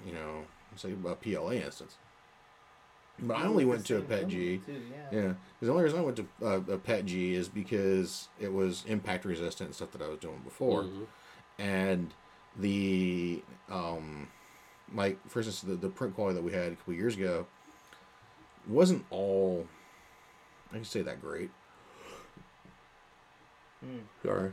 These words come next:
Speaker 1: Um, you know, was not all that great. You know, you had some issues in there with,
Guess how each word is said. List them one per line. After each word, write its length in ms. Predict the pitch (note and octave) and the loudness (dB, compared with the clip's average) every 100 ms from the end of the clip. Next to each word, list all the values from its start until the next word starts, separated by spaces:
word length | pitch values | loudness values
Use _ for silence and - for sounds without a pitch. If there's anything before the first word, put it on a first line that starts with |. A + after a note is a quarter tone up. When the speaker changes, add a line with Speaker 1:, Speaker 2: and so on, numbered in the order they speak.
| - - | -6 -8
Speaker 1:
Um, 580 | - C3 B2+ A#2 A2 F#2 F#2+ - - - - | 8 10 10 8 4 -2 -6 -18 -20 -20 -8
you 140 | C#3+ C3 | 2 4
know, 80 | A#2+ | 6
was 160 | B2 | 4
not 120 | D3+ | 2
all 140 | - F#2 | -2 -2
that 200 | E2+ D2+ | -4 -6
great. 220 | C#2+ A1+ - - | -8 -10 -14 -18
You 120 | - A2+ | -4 0
know, 80 | |
you 120 | A2 C3+ | 2 2
had 160 | C#3 | 0
some 300 | - B2+ A#2 A2+ | 0 -2 -2 -4
issues 920 | B2 A2 - G#2+ G#2 G#2 F#2+ - - - - | -4 -2 0 2 4 4 0 -6 -10 -10 -4
in 180 | G2+ F#2+ | 0 2
there 340 | F2+ F#2 F#2+ | 2 2 2
with, 220 | F#2 F2+ | 2 2